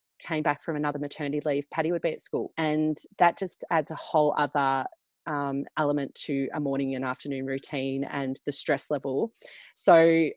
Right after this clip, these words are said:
actually decided to resign, um, before I went on maternity leave. And that was a massive weight off my shoulders. But it also meant that I could focus on Frankie and Roy and actually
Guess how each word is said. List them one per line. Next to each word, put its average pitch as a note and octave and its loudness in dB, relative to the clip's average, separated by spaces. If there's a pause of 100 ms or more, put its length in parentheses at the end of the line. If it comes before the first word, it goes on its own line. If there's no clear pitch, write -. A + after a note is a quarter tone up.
(100)
actually F3+ 4
decided D#3+ 4
to E3+ -6
resign, D#3 0 (260)
um, D3 2
before D3+ 2
I C#3+ 4
went C3+ -2
on C3+ -6
maternity C#3+ -2
leave. A#3+ 0 (220)
And D3+ 0
that - 4
was D#3 -4
a D3+ -4
massive D3+ -2
weight C#3+ 0
off - -2
my C#3 -8
shoulders. D#3 -2
But F#3+ 10
it - 12
also G3 6
meant E3 2
that D#3+ 4
I D3+ 0
could - -4
focus D3 -2
on E3 4
Frankie D3+ 2
and C#3+ 0
Roy C#3 4
and C#3 -4
actually C#3 -2